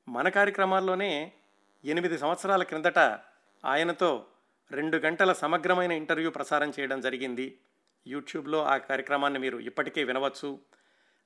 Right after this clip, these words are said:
అలాగే ఆయన ఆత్మకథ అమ్మ కడుపు చల్లగా, దాంట్లో ఆయన జీవన ప్రయాణాన్ని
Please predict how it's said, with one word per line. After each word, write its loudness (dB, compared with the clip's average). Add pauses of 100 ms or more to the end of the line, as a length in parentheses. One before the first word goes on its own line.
అలాగే 4 (320)
ఆయన 6
ఆత్మకథ 4 (420)
అమ్మ 4
కడుపు 4
చల్లగా, 2 (280)
దాంట్లో 2 (220)
ఆయన 4
జీవన 2
ప్రయాణాన్ని 2